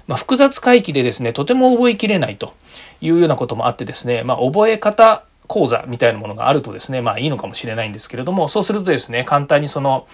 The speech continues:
えー、パスワードがハックされて、ハックというのはハッキングのことなんですけども、ハッキングされたりとかですね、えー、まあ、なってしまうと。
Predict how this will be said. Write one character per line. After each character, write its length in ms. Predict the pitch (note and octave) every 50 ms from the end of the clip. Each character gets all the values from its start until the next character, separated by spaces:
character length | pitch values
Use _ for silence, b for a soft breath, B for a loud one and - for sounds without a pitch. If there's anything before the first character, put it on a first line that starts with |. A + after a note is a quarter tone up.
| B B B B B B
え 180 | B B2+ B2 B2
ー、 20 | A#2+
パ 100 | - A#2
ス 120 | - D#3+
ワ 100 | D3 C#3
ー 40 | B2
ド 120 | A2 G#2
が 100 | A2 A2
ハ 140 | G2+ - -
ッ 40 | A2+ - _ -
ク 120 | - -
さ 160 | - - A2
れ 100 | G#2 G#2
て、 120 | - - A#2
ハ 180 | - - - -
ッ 20 |
ク 220 | - _ - A#2+ G2
と 80 | - A2
い 60 | G#2+
う 20 |
の 80 | G#2+ G#2
は 60 | G2+
ハ 140 | - A#2 A2+
ッ 20 | - _
キ 120 | - A#2+ A#2
ン 80 | A#2+
グ 60 | A#2+
の 100 | A2+ A2
こ 80 | A2 A#2+
と 100 | A2 G#2+
な 80 | G2+ G2+
ん 60 | G2+
で 40 | A2
す 80 | -
け 120 | - D3+ D#3
ど 60 | E3+
も、 200 | F3 D#3 - B B B B B B
ハ 100 | - -
ッ 40 | -
キ 80 | -
ン 60 | C3 B2+
グ 40 |
さ 140 | A#2 C3 A#2+
れ 60 | B2+
た 100 | B2 B2
り 80 | A#2+ A2
と 80 | G#2 G#2+
か 100 | A2 -
で 60 | -
す 120 | - G3+
ね、 200 | A3 G#3+ F#3+ b b b b
え 220 | - B2+ A#2+ A2+ A2
ー、 40 | A2+
ま 80 | A2+
あ、 40 | A2+
な 100 | B2+ B2+
っ 80 | B2+ -
て 80 | A2
し 160 | - - -
ま 80 | G2+ G2
う 60 | G2
と。 180 | - G2 -